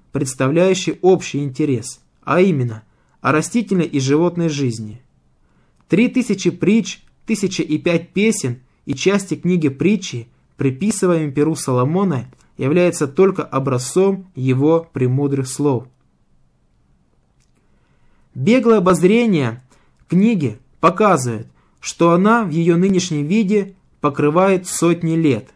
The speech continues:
Хотя основная часть связана с Соломоном, весьма очевидно, что другие части были добавлены позже, вплоть до времени Езекии, около семисотого года до Рождества Христова.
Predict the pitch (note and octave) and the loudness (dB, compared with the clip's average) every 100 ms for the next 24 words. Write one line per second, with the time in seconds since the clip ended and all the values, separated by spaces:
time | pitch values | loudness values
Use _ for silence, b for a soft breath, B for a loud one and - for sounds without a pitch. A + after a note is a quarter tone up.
0 | _ _ _ _ _ _ _ _ - C#3+ | _ _ _ _ _ _ _ _ -6 -2
1 | A#3 A#3 G3 F#3+ F#3+ G3+ G3+ F#3 - G#3 | 2 0 0 -2 0 2 2 0 0 0
2 | G#3+ - - - D3+ F#3+ F#3 D#3+ - D#3 | -2 -6 -12 -4 0 2 2 -2 0 0
3 | D#3 F3 A3 F3+ A2 A2+ _ _ B2 D3 | 2 2 0 0 -4 -10 _ _ -6 -4
4 | - F#3 G3+ - _ C3 C#3 F3 F3 A#3+ | -2 0 0 -2 _ -10 -6 -2 -2 0
5 | F3+ A#2+ - _ - - E3+ D3+ D3 D3+ | -2 -4 -8 _ -20 -4 -2 0 0 0
6 | B3 - - B2+ A2 - G#2+ - _ _ | -2 -2 -2 -2 -4 -12 -16 -16 _ _
7 | _ B2 F3 A#3 F3 D3 F3+ G3 F#3 F#3 | _ 0 4 4 4 4 4 2 2 -2
8 | F#3 F#3+ D3 A#2+ A2 - _ _ _ - | 2 2 2 -2 -12 -18 _ _ _ -2
9 | D#3+ G#3 F#3 C#3+ C3+ D3+ F3 E3+ E3 E3 | 4 4 4 0 2 2 2 2 0 0
10 | D#3 B2+ B2 A2 A2 _ _ _ - E3+ | 2 0 -2 -12 -14 _ _ _ -4 -2
11 | F#3 E3 E3+ E3+ - E3 B2+ B2 B2+ E3 | 0 -2 -2 -2 0 -2 -2 -4 0 0
12 | G3 F#3 F3+ - C3+ B2+ D3 E3 E3 _ | 2 0 -4 -12 -6 2 2 2 -4 _
13 | C3+ A#2+ A#2+ - C3+ C#3 C3 C3 - C3 | -10 -8 -8 -8 -4 -4 -4 -8 -6 -4
14 | A#2 G2+ | -4 -10